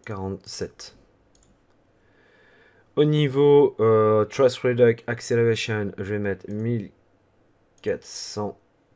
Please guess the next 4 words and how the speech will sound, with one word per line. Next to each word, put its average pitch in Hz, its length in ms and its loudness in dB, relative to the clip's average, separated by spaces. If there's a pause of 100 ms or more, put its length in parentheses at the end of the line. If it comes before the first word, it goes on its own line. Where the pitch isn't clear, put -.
(120)
dix 98 840 -12
slash - 840 -8 (2250)
trois 85 220 -12
mille. 147 400 -4